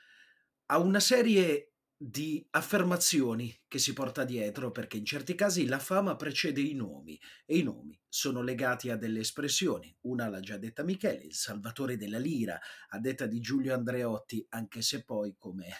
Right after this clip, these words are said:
<laughs> vedremo durante uno degli omicidi più importanti della storia italiana, Andreotti di frasi strane ne ha dette diverse, tra queste "se l'è andata cercando" o "se l'andava cercando".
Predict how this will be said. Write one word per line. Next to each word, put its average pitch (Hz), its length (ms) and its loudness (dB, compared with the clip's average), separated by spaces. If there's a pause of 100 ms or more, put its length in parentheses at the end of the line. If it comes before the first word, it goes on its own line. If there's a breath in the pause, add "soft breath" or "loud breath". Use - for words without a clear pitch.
<laughs> - 460 -16
vedremo 135 420 0
durante 120 680 0
uno 160 220 2
degli 127 240 2
omicidi 123 500 -2
più 143 140 0
importanti 127 580 -4
della 104 200 -2
storia 110 360 -2
italiana, 107 540 -4 (300 loud breath)
Andreotti 120 560 -2
di 123 140 -6
frasi 82 480 -10
strane 90 600 -2
ne 110 120 -2
ha 117 40 0
dette 113 280 -6
diverse, 98 480 -2
tra - 240 -2
queste - 320 -12
"se - 180 -2
l'è 131 100 -2
andata 120 380 -4
cercando" 90 720 -10
o 127 100 -6
"se 139 240 2
l'andava 120 600 -2
cercando". - 680 -10